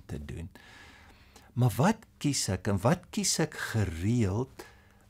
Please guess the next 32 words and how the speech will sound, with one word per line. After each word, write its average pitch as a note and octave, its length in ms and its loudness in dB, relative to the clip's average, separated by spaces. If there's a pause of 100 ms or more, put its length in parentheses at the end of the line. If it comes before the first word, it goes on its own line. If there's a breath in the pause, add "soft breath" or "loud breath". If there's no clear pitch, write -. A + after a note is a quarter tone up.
wat - 200 -4
my C3+ 160 0
amper D#3 340 -2
strek? - 880 -2 (880 soft breath)
En A#2 340 6
wat C3 220 4
my A#2 420 6
na G3 220 6
'n - 120 0 (120)
plek F#3+ 400 4
toe C#3+ 220 2
kan A2+ 240 2
gaan, B2 340 2
en G2+ 100 4
hier's C#3 380 0
die C3 160 2 (140)
wonderlike B2+ 580 4
idee G2 360 4
wat F#2+ 180 0
Jesus G#2+ 420 4
het, A2 380 2
is, - 240 -10 (320 loud breath)
dat A#2+ 260 4
as F3+ 300 8
jy C3+ 240 8
verbygaan G2+ 920 6
en A2 320 4
as D3 260 4
jy G#2+ 220 2
dit F#2 260 2 (120)
kies, - 460 -4 (800)
God - 380 -6